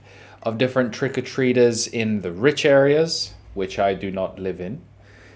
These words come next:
So we had nobody show up at our street. But the people that I work with, some of them have mentioned that they had trick-or-treaters, which I think is great. Australia's catching up. I didn't get to, but the thing is, even if it is, there's probably two ways to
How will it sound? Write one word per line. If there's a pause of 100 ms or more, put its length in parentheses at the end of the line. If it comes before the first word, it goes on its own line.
(160)
So
we
had
nobody
show
up
at
our
street.
But
the
people
that
I
work
with, (600)
some
of
them
have
mentioned
that
they
had
trick-or-treaters, (720)
which
I
think
is
great.
Australia's
catching
up. (320)
I
didn't
get
to,
but
the
thing
is,
even
if
it
is,
there's
probably
two
ways
to